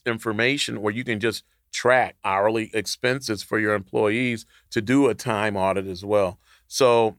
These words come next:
I would say we use Excel, we use Google Sheets, and, um, there's another tool that we love that we use too as well called Asana,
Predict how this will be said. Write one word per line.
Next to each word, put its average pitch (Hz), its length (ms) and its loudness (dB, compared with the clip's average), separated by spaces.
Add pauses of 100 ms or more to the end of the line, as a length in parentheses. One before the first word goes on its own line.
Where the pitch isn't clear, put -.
I 117 140 4
would 131 160 2
say 113 420 2
we 120 120 -2
use 120 360 -2
Excel, 123 720 2
we 107 160 -6
use 104 200 -6
Google 107 300 -2
Sheets, 123 580 -4 (440)
and, 110 440 0 (100)
um, 104 320 -2
there's 107 160 -2
another 117 300 0
tool 120 300 2
that 107 140 0
we 104 140 -4
love 110 300 2
that 110 120 -2
we 104 100 -6
use 107 260 -8
too 117 300 -4
as 95 100 -6
well 117 260 2
called 101 240 -2
Asana, 120 640 -2